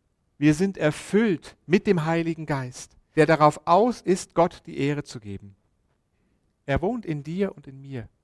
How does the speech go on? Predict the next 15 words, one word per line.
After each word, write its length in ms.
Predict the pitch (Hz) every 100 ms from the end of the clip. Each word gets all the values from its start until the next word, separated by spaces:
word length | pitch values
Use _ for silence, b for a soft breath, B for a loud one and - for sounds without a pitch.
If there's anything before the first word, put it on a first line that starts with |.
| _ _ _
Und 140 | 160 165
er 160 | -
will 140 | 180 185
uns 300 | 202 240 190
in 100 | 190
dieses 280 | 175 180 -
Vorhaben, 600 | 202 240 185 160 143 139
Gott 240 | 120 -
groß 420 | - 196 233 -
zu 80 | -
machen, 400 | 151 147 - 143
mit 180 | 175 190
hineinnehmen. 840 | 175 147 135 147 127 98 104 101 _ _ _ _ _ _ _ _ _ _ _ _ _ _ _ _ _
Durch 220 | 135 131 -
ihn 380 | 190 185 101